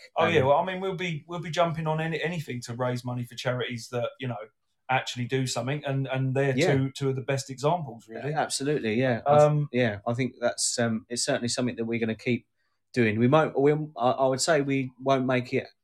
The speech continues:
Speaker 2: so frequent that you won't have any money to donate.
Speaker 1: No, no, we
Speaker 2: Uh,
Speaker 1: don't wanna do that.
Speaker 2: No, exactly, 'cause we'd be, like, people would be going, "Oh, fucking s-, again,
Speaker 1: Yeah,
Speaker 2: I'm
Speaker 1: we're,
Speaker 2: skint."
Speaker 1: we're not gonna, we're not gonna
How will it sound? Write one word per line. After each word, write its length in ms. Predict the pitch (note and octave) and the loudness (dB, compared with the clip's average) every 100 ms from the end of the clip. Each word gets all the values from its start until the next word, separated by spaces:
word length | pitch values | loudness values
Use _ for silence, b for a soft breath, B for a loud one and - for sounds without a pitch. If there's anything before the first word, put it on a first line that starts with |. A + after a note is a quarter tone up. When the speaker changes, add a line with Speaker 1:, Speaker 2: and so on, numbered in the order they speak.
| _ - | _ -6
Speaker 2:
so 360 | - - D3 C3 | -2 4 4 2
frequent 560 | - C3 - B2 A#2 | 0 -2 0 0 2
that 160 | A#2+ B2 | 0 2
you 100 | B2 | 4
won't 280 | C3 C3 B2 | 4 2 2
have 200 | B2+ A#2 | -2 2
any 160 | B2 A#2+ | 4 4
money 260 | B2 A#2+ | 4 2
to 140 | A#2 A#2+ | 0 2
donate. 440 | A#2 A#2+ B2 E3 | 2 4 4 6
Speaker 1:
No, 280 | F3 E3 D3+ | 8 8 8
no, 80 | - | 4
we 140 | - | 2
Speaker 2:
Uh, 220 | D3+ - - | 6 10 10
Speaker 1:
don't 120 | D3+ | 8
wanna 140 | D3+ | 4
do 180 | - D3 | 2 0
that. 300 | - B2 B2 C#3+ | 2 0 0 2
Speaker 2:
No, 120 | B2+ | 4
exactly, 420 | B2 C3 A#2 A2 | 6 4 4 2
'cause 180 | G2 B2 | 0 2
we'd 160 | C3+ B2 | 4 4
be, 320 | B2+ B2 - - - | 4 2 -2 -8 6
like, 240 | B2+ B2 | 8 8
people 160 | C#3+ B2 | 4 2
would 80 | A#2 | 0
be 60 | |
going, 120 | A2+ A#2 | -6 -10
"Oh, 40 | A2 | -14
fucking 380 | - - - A#2+ | -14 -14 -4 -4
s-, 180 | A#2 - E3 E3+ | -2 -8 -4 0
again, 400 | E3+ A#3+ E3 G#2 | 8 8 8 4
Speaker 1:
Yeah, 220 | C#3 C#3+ E3+ | 2 4 6
Speaker 2:
I'm 80 | |
Speaker 1:
we're, 100 | D3 | 6
Speaker 2:
skint." 220 | D3+ A3+ C#3+ | 8 8 8
Speaker 1:
we're 120 | D3 | 6
not 200 | C#3+ - | 4 2
gonna, 200 | B2+ B2+ | -2 -2
we're 80 | B2+ | 0
not 140 | C#3+ B2 | 0 0
gonna 160 | A#2+ | -4